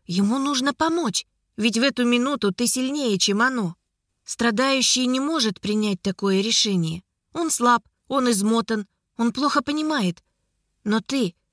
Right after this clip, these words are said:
если у тебя есть сердце, должен набраться храбрости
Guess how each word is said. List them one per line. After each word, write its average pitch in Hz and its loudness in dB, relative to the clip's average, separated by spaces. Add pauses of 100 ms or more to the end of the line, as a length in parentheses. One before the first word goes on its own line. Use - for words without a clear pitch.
(340)
если 247 0
у 247 2
тебя 240 0
есть 254 -2
сердце, - -4 (520)
должен 277 0
набраться 277 2
храбрости 262 -2